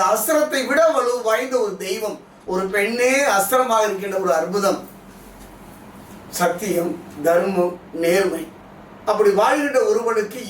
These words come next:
ஏதோ ஒரு விதத்துல யாரோ ஒருவரால் பாதிக்கப்படும் பொழுது கவலைப்படாதீங்க, எதுவும் செய்யாதீங்க, ஒரு இடத்துக்கு போங்க. மனமுருக இந்த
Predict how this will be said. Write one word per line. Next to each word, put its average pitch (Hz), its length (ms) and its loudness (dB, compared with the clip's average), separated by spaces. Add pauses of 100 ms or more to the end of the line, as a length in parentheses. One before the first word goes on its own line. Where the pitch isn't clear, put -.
(120)
ஏதோ 285 160 2 (120)
ஒரு 302 160 0
விதத்துல 247 340 2 (160)
யாரோ 262 240 4 (140)
ஒருவரால் 214 480 0
பாதிக்கப்படும் 196 640 -2
பொழுது 254 280 0 (500)
கவலைப்படாதீங்க, 165 760 -4 (960)
எதுவும் 311 380 2
செய்யாதீங்க, 208 480 0
ஒரு 170 120 -6
இடத்துக்கு 202 320 -4 (100)
போங்க. 165 200 0 (800)
மனமுருக 302 540 2
இந்த 240 120 0